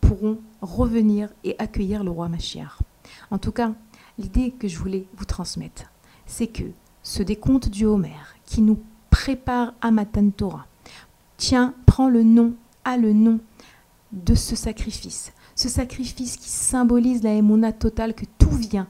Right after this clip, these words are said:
d'Akadosh Baruch Hu. Et ce Midrash qui nous dit que c'est grâce à ce sacrifice, grâce à cette conscience que nous mériterons de recevoir, d'hériter la terre d'Israël,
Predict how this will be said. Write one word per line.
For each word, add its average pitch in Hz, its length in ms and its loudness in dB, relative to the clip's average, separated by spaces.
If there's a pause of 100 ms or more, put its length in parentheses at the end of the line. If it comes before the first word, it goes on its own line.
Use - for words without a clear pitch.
d'Akadosh 196 520 -6
Baruch 180 240 -4 (140)
Hu. 170 60 -8 (680)
Et 240 80 -4
ce - 140 -4
Midrash 233 580 2
qui - 140 -2
nous 196 160 2
dit 208 260 -6 (200)
que 226 100 -4
c'est - 280 -6
grâce 302 380 -2
à 240 40 -2
ce 214 140 -4
sacrifice, 185 600 -10
grâce 262 320 -4
à 247 40 -4
cette 233 220 -10
conscience - 680 -4 (220)
que 277 100 6
nous 262 200 10
mériterons 247 720 4 (520)
de 208 300 2
recevoir, 196 840 -2 (260)
d'hériter 220 720 -2
la 190 120 -4
terre 196 240 -2
d'Israël, 208 580 -8